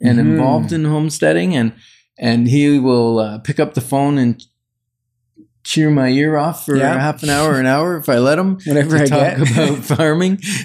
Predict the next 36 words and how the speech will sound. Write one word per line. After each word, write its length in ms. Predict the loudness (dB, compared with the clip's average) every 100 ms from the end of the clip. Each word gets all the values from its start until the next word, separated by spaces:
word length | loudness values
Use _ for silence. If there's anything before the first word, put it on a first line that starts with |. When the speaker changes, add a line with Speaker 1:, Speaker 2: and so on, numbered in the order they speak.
| -4
Speaker 1:
And, 260 | 0 2 4
uh, 160 | 2 2
I 100 | 2
just 200 | 0 0
love 180 | 0 0
going 280 | 2 2 2
over 180 | 2 0
and 100 | 0
helping 360 | 0 2 2
'em 160 | 2 0
on 220 | 0 0
the, 240 | 0 -2 -4
Speaker 2:
Yeah. 140 | 0 0
Speaker 1:
on 60 | 0
the 180 | 0 0
homestead 560 | -2 -2 -2 -2 0
and 120 | -2 -2
Speaker 2:
Very 140 | -2
grateful 380 | -4 -6 -6 -2
when 80 | 2
you 60 |
Speaker 1:
doing 140 | 4 2
Speaker 2:
do. 60 |
Speaker 1:
things. 440 | 2 0 0 -4 -6
'Cause 320 | -8 -8 -6 -2
it's 280 | -2 0
nice 380 | 0 2 2 0
to 160 | -2 0
use 380 | 2 0 -2 -6
your 140 | -6
hands 380 | -4 -4 -4 -6
sometimes, 680 | -6 -4 -4 0 0 0 -2
Speaker 2:
Mm-hmm. 80 | -4
Speaker 1:
you 80 | -4
know? 280 | -4 -6 -10 _ _ _ _ _ -16 -12
So, 400 | -6 -2 0 -2